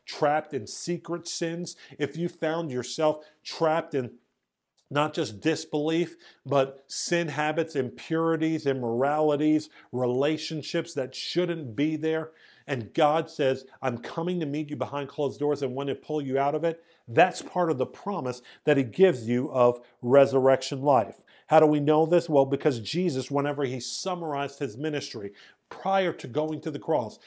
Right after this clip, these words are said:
he went around preaching the good news, saying, "Behold, the kingdom of God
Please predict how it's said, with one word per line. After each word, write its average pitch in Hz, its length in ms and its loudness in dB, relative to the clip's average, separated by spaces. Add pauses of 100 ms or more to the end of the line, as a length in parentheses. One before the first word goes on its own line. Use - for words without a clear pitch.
(140)
he 170 160 0
went 143 320 0
around 151 460 -2
preaching 185 500 0
the 147 60 -2
good 131 260 -2
news, 120 260 -6
saying, 131 280 -4 (400)
"Behold, 123 440 -2
the 117 120 -6
kingdom 202 720 -2
of 120 320 -8
God 127 440 4